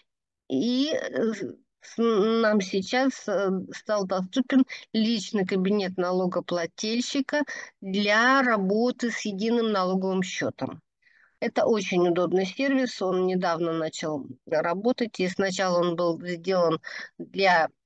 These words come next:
ипистов, а сейчас уже и для юридических лиц. Ну и, соответственно, это те личные кабинеты, которые были раньше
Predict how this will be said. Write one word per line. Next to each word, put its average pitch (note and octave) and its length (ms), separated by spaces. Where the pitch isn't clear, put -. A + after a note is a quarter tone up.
ипистов, B3+ 720
а G3 80
сейчас - 520
уже F3+ 340
и E3+ 140
для F3 220
юридических E3+ 920
лиц. C3+ 340
Ну D#4+ 200
и, C#4+ 40
соответственно, A3+ 1000
это F#3 680
те G3 340
личные F#3+ 440
кабинеты, B3+ 500
которые G3 480
были F#3 360
раньше F3+ 580